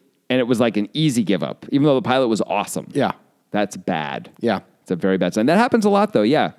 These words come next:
Speaker 1: You used to critique me for saying, like, "Oh, I really like the first one," and then I bail after, like, five shows, and you're like, "Why do you bail?" And I'm like, "Yeah, the
Speaker 2: Did I?
Speaker 1: pilot,
Speaker 2: I don't
Speaker 1: bro."
Speaker 2: remember critiquing you for that.
Speaker 1: Oh, yeah, you did.
Speaker 2: Nah, you're
Speaker 1: You
Speaker 2: wrong.
Speaker 1: critique me for everything. So
Speaker 2: Only the things that are deserved.
Speaker 1: the Los Angeles Lakers.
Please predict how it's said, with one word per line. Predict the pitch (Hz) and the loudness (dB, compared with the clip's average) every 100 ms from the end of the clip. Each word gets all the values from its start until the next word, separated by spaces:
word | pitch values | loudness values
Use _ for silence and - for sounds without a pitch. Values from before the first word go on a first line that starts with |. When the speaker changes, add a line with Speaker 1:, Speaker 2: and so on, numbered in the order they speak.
| - - - - | -20 -20 -18 -2
Speaker 1:
You | 165 | 0
used | - | 2
to | 214 | -2
critique | - 165 - 196 | -2 -2 0 0
me | 147 | 0
for | 120 131 117 - | 0 0 0 0
saying, | 147 139 | 0 2
like, | 135 113 | 2 0
"Oh, | |
I | 170 | 2
really | 170 175 | 2 2
like | 180 175 | 0 -2
the | - | 0
first | 170 156 | 0 2
one," | 127 | 0
and | 107 | 0
then | 104 | 0
I | |
bail | 101 110 | 2 0
after, | 110 - | 0 -2
like, | 101 98 | -2 -2
five | - 104 104 | -2 -2 -2
shows, | - 113 95 80 | 0 0 0 -2
and | 82 | -4
you're | 80 | -4
like, | 76 60 60 - _ _ - | -6 -12 -18 -20 _ _ -6
"Why | 92 | -2
do | 110 | 0
you | 123 | 2
bail?" | 151 175 101 62 69 | 2 2 0 -4 -10
And | 78 | -12
I'm | 85 | -10
like, | 90 - - | -10 -10 -12
"Yeah, | 92 | -10
the | - | -6
Speaker 2:
Did | 120 | -2
I? | 147 | -2
Speaker 1:
pilot, | 92 - | -2 -2
Speaker 2:
I | |
don't | 156 | -2
Speaker 1:
bro." | - | 0
Speaker 2:
remember | 131 123 | -2 -4
critiquing | 123 123 107 | -6 -6 -6
you | 104 | -6
for | 98 | -6
that. | 95 - | -8 -4
Speaker 1:
Oh, | 131 | 0
yeah, | 123 85 | 2 0
you | 87 | -2
did. | 69 - _ | -4 -10 _
Speaker 2:
Nah, | 123 117 104 - | -10 -8 -8 -6
you're | 123 | -2
Speaker 1:
You | |
Speaker 2:
wrong. | 95 | -2
Speaker 1:
critique | 120 - 117 | -2 -4 -4
me | 87 | -4
for | - | -6
everything. | 71 73 - - - - - | -6 -6 -8 -12 -12 -20 -20
So | - 247 185 - - - - | -4 0 0 -4 -20 -14 -6
Speaker 2:
Only | 143 | -2
the | 143 139 | -2 -2
things | 151 135 | -4 -4
that | 135 | -4
are | 131 | -4
deserved. | 120 139 123 - | -4 -6 -6 2
Speaker 1:
the | 160 | 4
Los | 233 277 294 | 4 2 4
Angeles | 285 277 262 - | 2 2 0 2
Lakers. | 202 262 214 87 - - - | 2 2 2 0 -2 -12 -14